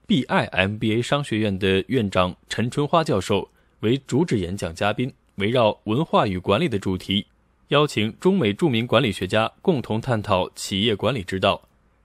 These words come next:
交流中美管理学最新学术成果。这也是中国首次在海外举办的讲述中国管理故事的学术论坛。美国国会议员赵美心、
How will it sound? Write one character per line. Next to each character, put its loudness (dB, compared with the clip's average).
交 2
流 4
中 2
美 0
管 2
理 0
学 0
最 2
新 -2
学 0
术 0
成 -4
果。 -2
这 4
也 4
是 0
中 0
国 2
首 2
次 -2
在 2
海 -2
外 2
举 -4
办 -2
的 0
讲 0
述 -2
中 0
国 2
管 0
理 -2
故 0
事 -6
的 -2
学 -4
术 -4
论 0
坛。 -2
美 2
国 2
国 4
会 2
议 -2
员 0
赵 2
美 0
心、 -2